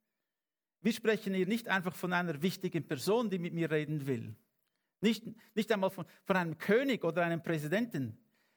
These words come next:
Wir sprechen von dem Schöpfer des Universums, der mit mir persönlich reden will. Derjenige, der gesprochen hat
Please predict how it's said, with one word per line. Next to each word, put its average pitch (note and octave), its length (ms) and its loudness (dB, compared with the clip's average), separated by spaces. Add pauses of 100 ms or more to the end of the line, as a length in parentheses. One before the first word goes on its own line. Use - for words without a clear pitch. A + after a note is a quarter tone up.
(120)
Wir B3 420 2
sprechen A3+ 960 0 (200)
von A3 260 2
dem G3 140 2
Schöpfer C#4 680 2 (640)
des G3+ 240 2 (120)
Universums, A3+ 1200 2 (520)
der G#3+ 160 6
mit G#3 260 0
mir B3+ 500 4
persönlich A#3 920 0 (200)
reden G3 600 0
will. A#2+ 300 -2 (1300)
Derjenige, C#4 560 2
der A#3+ 200 2
gesprochen B3+ 800 0
hat C4+ 420 -2